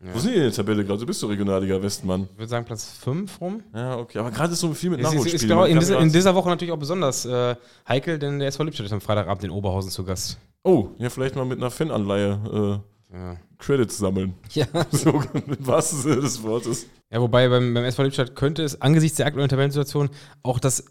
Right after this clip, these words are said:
Speaker 1: vorerst erstmal letzte Heim-, äh, Gastspiel in Oberhausen sein. Also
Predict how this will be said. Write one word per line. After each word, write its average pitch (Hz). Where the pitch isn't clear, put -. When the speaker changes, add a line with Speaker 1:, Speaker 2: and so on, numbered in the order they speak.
Speaker 1:
vorerst 135
erstmal 135
letzte 104
Heim-, 110
äh, 107
Gastspiel 113
in 104
Oberhausen 101
sein. 104
Also 101